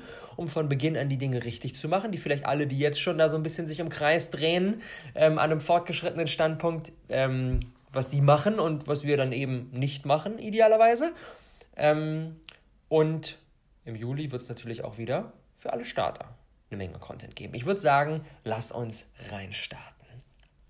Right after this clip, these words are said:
Und ich möchte zum Start einmal so ein bisschen in der Zeit zurückreisen. Ich bin im Februar zweitausendsiebzehn in folgender Situation gewesen. Das ist jetzt gute zwei Jahre her. Business lief echt ordentlich so, das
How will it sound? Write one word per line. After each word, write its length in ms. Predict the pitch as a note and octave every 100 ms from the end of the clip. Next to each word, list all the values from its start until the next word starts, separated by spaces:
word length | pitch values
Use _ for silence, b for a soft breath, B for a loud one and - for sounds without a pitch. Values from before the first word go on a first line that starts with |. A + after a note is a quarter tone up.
| _ - _ B B B B B
Und 100 | D#3+
ich 80 | E3
möchte 160 | G#3+ G#3+
zum 120 | A3
Start 440 | - G3+ A#3+ -
einmal 260 | G3 G#3 G#3
so 60 |
ein 60 | G3
bisschen 240 | F#3+ G3
in 80 | D#3+
der 100 | D#3+
Zeit 220 | D#3+ D#3
zurückreisen. 640 | C#3+ B2 B2 - G#2 G2+ A2+
Ich 160 | B2+
bin 180 | D#3 D3
im 320 | B2 C3 B2
Februar 540 | - - G#3 F3+ F3 E3
zweitausendsiebzehn 1080 | - D3 B2+ A#2+ C3 B2+ G#3+ - - F3
in 80 | D#3
folgender 320 | C#3 C3 A#2+
Situation 580 | A#2 A#2 A2+ G2+ G#2 G2+
gewesen. 280 | G2 D#2+ G2
Das 100 | G#2+
ist 60 | A2+
jetzt 200 | - - B B -
gute 220 | F#3+ F#3+
zwei 240 | - C#3
Jahre 240 | C3+ B2+ A#2
her. 260 | G#2+ - - B B B
Business 340 | A3+ A3 G#3 E3+
lief 360 | F3 E3+ - - _
echt 300 | - D#3+ - -
ordentlich 480 | B3 D#4 D#4 B3 -
so, 180 | G#3+
das 180 | G3+ F3